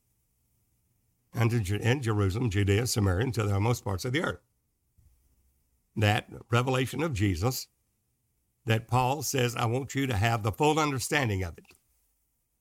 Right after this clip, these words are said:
the full acknowledgement of this mystery, the mystery of God and of the Father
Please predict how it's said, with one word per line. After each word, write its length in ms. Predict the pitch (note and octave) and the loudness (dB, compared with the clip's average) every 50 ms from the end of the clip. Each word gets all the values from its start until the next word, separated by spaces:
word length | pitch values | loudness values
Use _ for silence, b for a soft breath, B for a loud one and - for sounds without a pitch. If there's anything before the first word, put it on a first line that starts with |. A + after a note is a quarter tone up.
| _ _ _ _ _ _ | _ _ _ _ _ _
the 100 | - C#3+ | -4 -2
full 240 | B2 - D#3+ D#3 E3+ | 0 2 2 4 4
acknowledgement 720 | E3 C#3+ B2+ C3 D3 D3+ D3 C3+ A2 F2+ G2 G#2 F#2+ F2 G2 | 2 2 0 2 4 2 2 2 -2 -6 -6 -6 -6 -6 -6
of 120 | G#2 G2 | -6 -6
this 200 | G#2+ G2 - - | -6 -6 -6 -8
mystery, 480 | G#2+ G#2 F#2+ - - - - - - - _ _ _ _ _ _ _ _ _ _ _ _ - | -8 -10 -10 -12 -14 -18 -20 -20 -20 -20 _ _ _ _ _ _ _ _ _ _ _ _ -2
the 80 | A2 | 2
mystery 360 | G2+ G#2 G2+ F#2+ - A#2+ B2+ D3+ | 2 2 2 2 2 2 2 2
of 160 | D#3+ B2+ G2+ | 2 2 2
God 420 | G#2+ G#2 F2+ E2+ G#2 F3+ E3+ C#3 - _ _ _ _ _ _ _ _ _ _ _ _ _ _ _ _ _ _ _ _ _ _ _ _ _ - | 2 2 2 0 -4 -8 -10 -14 -18 _ _ _ _ _ _ _ _ _ _ _ _ _ _ _ _ _ _ _ _ _ _ _ _ _ 0
and 260 | A#2+ A#2+ B2+ - - | 2 2 2 2 2
of 220 | A#2 A#2+ C3 C#3+ | 2 2 2 0
the 80 | E3 C3+ | -2 -4
Father 480 | - A2 F#2 E2+ D#2+ E2 A#2+ D#3+ E3 | -2 -2 -2 -2 -2 -4 -6 -8 -10